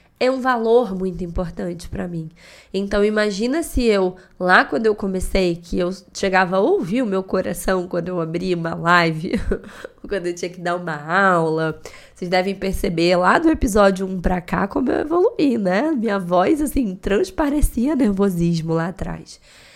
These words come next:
Isso foi importante porque, puxa, é um valor muito importante pra mim. Os benefícios que isso vai trazer pra minha vida são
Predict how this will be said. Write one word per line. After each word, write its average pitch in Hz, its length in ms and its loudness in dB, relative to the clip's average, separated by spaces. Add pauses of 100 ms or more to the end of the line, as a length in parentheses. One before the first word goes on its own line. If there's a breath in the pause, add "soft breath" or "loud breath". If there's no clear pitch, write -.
(400 loud breath)
Isso 254 540 0 (1040)
foi 220 180 4
importante 240 720 0
porque, 277 580 -2 (500 soft breath)
puxa, 233 500 -2 (320)
é 208 120 0
um 254 100 0
valor 185 340 0
muito 170 220 -6
importante 165 560 -8
pra 175 160 -6
mim. 160 320 -8
Os 180 160 -6
benefícios 202 840 -2
que - 120 -8
isso 196 180 -8
vai 185 180 -2
trazer 175 360 -6
pra 170 180 -4
minha 214 300 -4
vida 190 440 -4 (440 loud breath)
são 277 360 -2